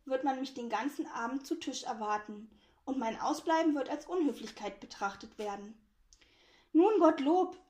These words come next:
erwiderte sie dagegen, „habe ich denn niemand in meinem Hause, um zu sagen, dass man nicht auf dich warten soll? Höflicher aber wäre es gegen mich und im Grunde nur deine Schuldigkeit,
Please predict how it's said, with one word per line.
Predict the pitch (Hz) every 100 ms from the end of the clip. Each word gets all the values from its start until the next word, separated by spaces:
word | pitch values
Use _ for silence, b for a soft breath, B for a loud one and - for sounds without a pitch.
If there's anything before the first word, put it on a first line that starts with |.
| _
erwiderte | 247 233 247 233 226
sie | 220 220 226
dagegen, | 214 214 214 220 220 - _ -
„habe | 381 302
ich | 311
denn | 302 269
niemand | 311 392 359
in | 294
meinem | 277 277 269 233
Hause, | 240 285 320
um | 254 269
zu | -
sagen, | 254 214 226 277 330 B B B
dass | 269 269
man | 277
nicht | 285 -
auf | 262 -
dich | - -
warten | 196 220 302
soll? | 320 339 466 - _ _ b b b b
Höflicher | 370 415 370 349 214
aber | 254 247 240
wäre | 269 269
es | -
gegen | - 262 247
mich | 285 311 -
und | 247
im | 240 226
Grunde | 226 277 262
nur | 247 294
deine | 277 262
Schuldigkeit, | - - 294 254 - - 226 269 -